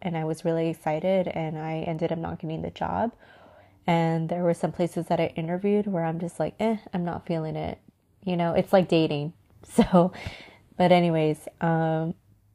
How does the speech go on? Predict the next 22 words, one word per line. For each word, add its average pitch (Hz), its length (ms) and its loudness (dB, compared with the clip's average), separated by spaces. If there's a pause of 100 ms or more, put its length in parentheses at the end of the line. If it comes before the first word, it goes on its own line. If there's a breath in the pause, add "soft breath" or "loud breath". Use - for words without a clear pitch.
(1120)
yeah, 190 400 4
that's 180 260 -4
where, 180 520 4 (380 loud breath)
you 185 160 2
know, 175 100 2
I 170 220 4
honestly 175 800 2
just - 360 -4 (1160)
couldn't 196 500 6
wait 175 460 2
to - 140 0
get 170 260 2
out 170 260 2
of 165 240 0
that - 340 0
stage 170 320 2
in 170 140 0
my 165 140 -2
life 165 500 0
where 156 160 -2
I 160 140 -2
was, 156 400 -4